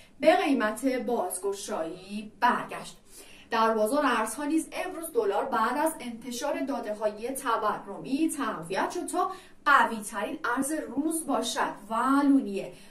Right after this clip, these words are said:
دلار کانادا با نیم درصد کاهش ضعیف‌ترین ارز روز بود. علاوه بر این، پس از هشدار سازمان غذا و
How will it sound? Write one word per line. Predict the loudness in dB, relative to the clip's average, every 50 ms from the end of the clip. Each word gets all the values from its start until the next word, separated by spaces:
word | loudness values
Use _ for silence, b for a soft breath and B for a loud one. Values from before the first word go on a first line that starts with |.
| B B -4
دلار | -2 0 2 2 2 0 0
کانادا | 0 0 0 0 0 -2 4 4 6
با | 6 6 4
نیم | 0 0 -2 -2 -2
درصد | 0 -2 -2 -2 -2 -4 -4 -6 -6 -8
کاهش | -8 -8 -6 -6 -6 -6 -4
ضعیف‌ترین | -2 0 0 0 -2 -6 -8 -10 -10 -10 -10 -12 -12 -10
ارز | -8 -6 -6 -6 -4 0 2 2 2 2 0 -4 -10 -16 -20 -18 _
روز | -10 -10 -8 -8 -10 -10
بود. | -12 -16 -16 -20 -20 _ -20 -20 _ -20 -20 -4 0
علاوه | 2 4 4 4 4 2
بر | 2 2 0 -2 -2 0
این، | 2 4 4 4 4 4
پس | 2 0 0 0 0
از | -2 -2 -2 -6
هشدار | -8 -4 -2 -2 -2 -2
سازمان | -2 -2 -4 -4 -4 -4 -6 -6 -6
غذا | -4 -4 -4 -4 -4 -6 -8 -4
و | -2